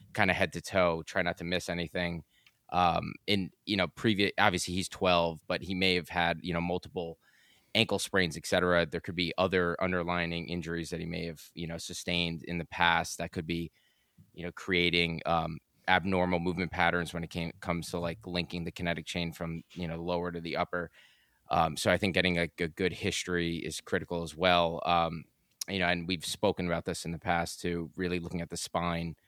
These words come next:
you know, how well they can actually move their spine, I think more importantly, um, you know, pelvic tilting, et cetera, you know, but I mean, the majority of these, uh,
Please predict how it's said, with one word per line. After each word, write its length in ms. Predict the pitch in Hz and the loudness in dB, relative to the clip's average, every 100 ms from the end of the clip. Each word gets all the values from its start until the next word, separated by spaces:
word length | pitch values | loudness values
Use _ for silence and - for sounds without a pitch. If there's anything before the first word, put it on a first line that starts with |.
| _ _ _ | _ _ _
you 60 | 80 | -4
know, 60 | 87 | 2
how 180 | 95 | 4
well 540 | 92 92 90 87 82 - _ _ | 6 6 6 4 0 -6 _ _
they 260 | 78 90 92 | -6 0 0
can 140 | 92 | 2
actually 280 | 87 85 87 | 0 0 -2
move 320 | 82 92 90 | 0 0 0
their 180 | 82 82 | 0 -4
spine, 460 | - - 80 76 82 | -4 -6 -8 -6 -8
I 40 | |
think 220 | - 80 | -8 -6
more 160 | 87 85 | -2 -2
importantly, 720 | 82 95 92 82 82 80 - _ _ _ _ - | -4 -4 -4 -4 -8 -10 -12 _ _ _ _ -10
um, 380 | 80 82 - - | -8 -6 -8 -10
you 100 | 85 | -10
know, 100 | 82 | -8
pelvic 380 | - 90 82 - | 0 0 0 -4
tilting, 500 | 98 82 - 85 82 | 0 0 0 -4 -4
et 100 | 80 | -4
cetera, 540 | - 85 85 85 82 - | -2 -2 -2 -4 -6 -4
you 120 | 87 | -2
know, 100 | 85 | 0
but 180 | 139 - | 2 4
I 60 | |
mean, 160 | 160 156 | 4 6
the 60 | |
majority 480 | 139 127 135 123 117 | 4 4 6 6 4
of 80 | 95 | 2
these, 180 | 92 | 0
uh, 80 | 87 | 0